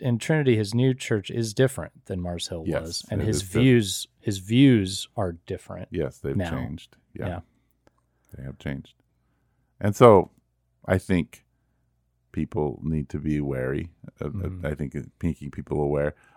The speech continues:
Speaker 2: I think for some of us who were around for all of it, it fills in some of the holes. Like, questions I had of,
Speaker 1: Yeah.
Speaker 2: like, how did these guys that I know, like Tim Smith, how did he, how did he hang out with Mark for so long?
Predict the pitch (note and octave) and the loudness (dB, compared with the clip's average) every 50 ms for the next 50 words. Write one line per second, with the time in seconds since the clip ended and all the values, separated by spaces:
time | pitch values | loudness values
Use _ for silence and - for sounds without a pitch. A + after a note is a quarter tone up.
0 | - - - A3+ - D#4+ D4 - - C#3 C3+ - - - A2+ B2 C3 B2 B2 C#3 | -8 -6 -6 -4 -2 -4 -4 -4 -4 -4 -4 -2 0 2 4 6 6 6 6 4
1 | C#3+ - - C3+ A2+ G2 F2+ D#2+ D2 D2 D2+ D#2 E2 F#2 G#2 A2 - - A#2 A#2 | 2 2 2 4 6 6 6 6 4 2 0 0 0 0 0 -2 -2 -2 -2 0
2 | A#2 B2 B2+ B2 B2 C3+ C3 - - - _ _ _ _ _ _ _ _ - E2 | 0 0 -2 -2 -4 -6 -6 -6 -8 -14 _ _ _ _ _ _ _ _ -20 -10
3 | - - F#2 G2 F#2+ E2+ D#2+ E2+ F2 E2+ E2+ E2 - F2+ E2 D#2+ D2 D2+ - - | -2 0 2 2 2 0 0 0 0 0 0 0 -2 -2 -2 -2 -2 -4 -4 -2
4 | D2+ D2+ D2 D2 D2+ D#2 - - - _ _ _ _ _ _ _ _ _ _ _ | -2 -2 -2 -4 -6 -8 -12 -20 -20 _ _ _ _ _ _ _ _ _ _ _
5 | _ _ _ - D#2+ D2+ - - - _ _ _ _ - F2 E2+ - F#2 E2+ - | _ _ _ -10 -10 -10 -10 -14 -20 _ _ _ _ 2 2 2 2 0 0 2
6 | C3 B2+ A#2+ F2+ F2+ - G2+ F#2 F2 E2+ D#2+ - - - A2+ B2 C3 B2+ A#2 A#2 | 4 4 6 6 6 6 6 4 2 2 0 -2 -4 -2 0 0 0 0 0 0
7 | G#2+ G2 - - - F2 F2+ F2+ E2 - E2+ D#2 D#2 D#2 D#2 D#2 D#2 D#2 D#2 D#2 | -2 -2 -2 0 0 2 2 2 2 0 0 0 0 0 -2 -2 -2 -2 -2 -2
8 | D#2 D#2 D#2 D#2 - _ _ _ _ _ _ - D#2 D2 - - - D#2+ D2+ - | -4 -4 -6 -8 -12 _ _ _ _ _ _ -10 -10 -10 -8 -6 -6 -6 -6 -6
9 | - - D#2 C#2 - - - A#2 A#2 A#2 A2 - A#2 A2 G#2 G2+ F#2 F#2 - _ | -8 -8 -6 -8 -8 -10 -10 -8 -8 -8 -8 -8 -6 -6 -4 -4 -6 -8 -10 _
10 | _ _ _ _ _ _ _ _ _ _ _ _ _ _ _ _ - C3 D#3 G#3 | _ _ _ _ _ _ _ _ _ _ _ _ _ _ _ _ -14 -12 -12 -12
11 | G3+ - - A#3+ G3 E3 C#3+ C#3 G#2+ _ _ _ _ _ _ _ _ _ _ _ | -16 -12 -10 -8 -8 -8 -8 -12 -16 _ _ _ _ _ _ _ _ _ _ _
12 | _ - - - - A2+ A#2+ B2 A#2 C#3+ G3+ A#3+ - - - D#2+ D2+ D2+ - - | _ -20 -18 -10 -8 -6 -6 -4 -4 -4 -4 -4 -4 -2 -2 0 0 -2 -2 -6
13 | D2+ - - - D#2 D2+ D2 C#2 C2 B1 A#1 G#1 G1+ A#1 | -12 -10 -4 -4 -2 -2 -2 -2 -4 -4 -4 -6 -10 -14